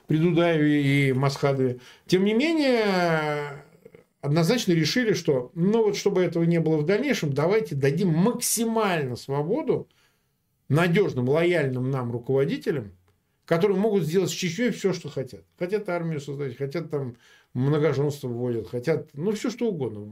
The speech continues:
Деньги распределять, как хотят, там, и так далее. Вообще не важно. Но до, э, с одним важным условием, с одним самым главным условием, чтобы никаких поползновений к сепаратизму, никаких даже намеков на какое-то подполье,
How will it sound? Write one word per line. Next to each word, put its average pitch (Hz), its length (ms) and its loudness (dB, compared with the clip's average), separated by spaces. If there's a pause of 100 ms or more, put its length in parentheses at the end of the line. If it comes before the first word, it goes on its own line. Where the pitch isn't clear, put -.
(120)
Деньги 202 340 0
распределять, 170 460 0
как 139 180 -4
хотят, 135 380 -8
там, 113 300 -14 (160)
и 196 80 -8
так 208 180 -2
далее. 180 200 0
Вообще 202 220 -2
не 156 120 -4
важно. 98 240 -8 (640)
Но 269 220 2
до, 214 500 0
э, 147 200 -2
с 143 100 -2
одним 196 260 2
важным 160 340 0
условием, 92 380 -12
с 123 80 -10
одним 156 220 0
самым 127 380 -2
главным 113 340 -6
условием, 269 380 -6 (240)
чтобы 185 300 0
никаких 220 840 0
поползновений 160 580 -2
к - 60 -8
сепаратизму, 160 680 -4
никаких 214 720 0
даже 170 260 -2
намеков 202 640 0
на 139 120 -6
какое-то 156 260 -4
подполье, 185 720 -2